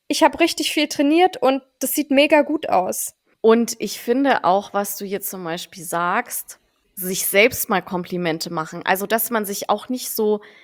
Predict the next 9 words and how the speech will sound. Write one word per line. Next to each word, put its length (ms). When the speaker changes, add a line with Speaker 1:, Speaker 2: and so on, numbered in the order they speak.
Speaker 2:
abhängig 540
davon 380
macht, 340
so 160
Komplimente 680
von 220
außen 480
zu 180
bekommen, 840